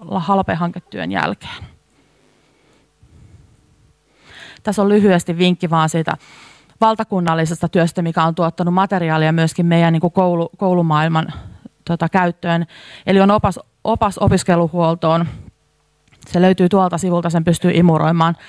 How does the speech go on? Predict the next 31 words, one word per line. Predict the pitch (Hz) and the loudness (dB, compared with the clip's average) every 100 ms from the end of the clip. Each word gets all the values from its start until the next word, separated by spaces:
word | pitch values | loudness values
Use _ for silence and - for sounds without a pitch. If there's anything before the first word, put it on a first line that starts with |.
| - - - - | -20 -20 -20 -2
Kaksi | 214 - - - _ _ _ - | -2 -2 -12 -16 _ _ _ -2
pirkanmaalaista | 190 180 175 156 151 151 151 160 | 0 2 0 0 0 -2 -2 -2
on | 156 | 0
ollut | 156 156 | 0 2
mukana | 160 165 156 151 | 0 0 -2 -2
tässä | 160 - | -4 -4
meidän, | 165 156 160 - _ - - | -2 0 -2 -8 _ -20 -6
tässä | 165 165 | -4 -2
kokonaisuudessa | 175 165 170 165 170 208 185 180 202 | -2 -2 -2 0 -2 -2 -4 -4 -6
kehittämässä. | - 185 180 _ - 180 - | -4 -2 -2 _ -12 -10 -6
Mä | |
yritän | 190 190 | -6 -6
katsoa, | 196 190 | -8 -8
onko | 208 | -8
se | 214 | -4
on | |
Hannele | 180 185 196 196 | -2 0 -2 -4
täällä | - 226 240 | -4 -4 -4
jossain. | 220 - 233 - _ _ - - - _ | -8 -10 -12 -12 _ _ -20 -20 -20 _
Siellä. | - 240 226 - 202 - | -6 -2 0 0 -2 -4
<laughs> | 320 - - - - | -6 -8 -20 -18 -8
Ja | 226 | -2
tästäkin | 247 - 208 202 | -2 -2 -6 0
huomenna | 196 190 170 165 | 0 2 0 2
myöskin | 165 175 156 151 | 2 0 -2 -2
siinä, | 156 151 147 | 0 0 -2
tota, | 156 151 151 - - - - - _ - - | -4 -2 -4 -4 -20 -20 -20 -20 _ -20 -4
tota, | 160 156 156 | -2 0 0
tota, | 160 170 - | 0 -2 0
pilottitorilla, | 208 190 185 170 151 156 156 | 2 2 0 -4 -4 -2 -4
mutta | 170 - 175 | -6 -4 -6